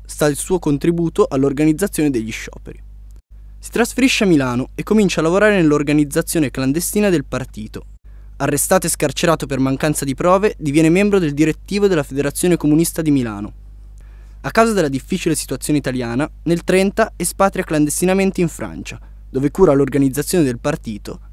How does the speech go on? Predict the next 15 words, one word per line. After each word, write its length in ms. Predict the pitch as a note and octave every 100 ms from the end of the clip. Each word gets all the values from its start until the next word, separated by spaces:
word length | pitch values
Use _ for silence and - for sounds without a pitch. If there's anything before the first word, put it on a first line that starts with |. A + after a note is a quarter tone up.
| -
e 80 |
compie 280 | E3 G3 E3+
un 60 | F#3
viaggio 300 | F#3+ F#3 F3
in 60 |
Russia, 480 | D3+ A2 - - - -
durante 340 | - C#3+ D3 C3+
il 80 | B2
quale 400 | B2+ G#2 B2 -
instaura 360 | C#3+ - C3+ C3
stretti 420 | - F3+ F3 C#3+
rapporti 600 | D#3 - B2+ A#2 - E3+
con 140 | -
l'Internazionale 720 | E3+ E3 F3+ E3+ E3+ F#3+ C#3 A#2
Comunista. 580 | - A2+ D#2+ - -